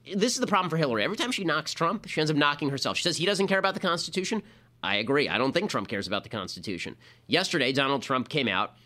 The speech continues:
and he was a-, this is an amazing thing. Donald Trump was asked yesterday about, "Do you care if the Republicans lose the Senate?" And his reply was, "Yeah, I would like to retain the Senate, but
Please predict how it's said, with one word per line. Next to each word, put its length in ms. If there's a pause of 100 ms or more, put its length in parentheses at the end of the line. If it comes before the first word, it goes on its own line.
(100)
and 80
he 60
was 120
a-, 140
this 120
is 40
an 60
amazing 360
thing. 200
Donald 240
Trump 160
was 100
asked 220
yesterday 540 (280)
about, 380 (420)
"Do 140
you 100
care 300
if 160
the 60
Republicans 460
lose 180
the 60
Senate?" 320 (300)
And 100
his 140
reply 380
was, 340 (400)
"Yeah, 160
I 80
would 80
like 160
to 80
retain 240
the 80
Senate, 300
but 260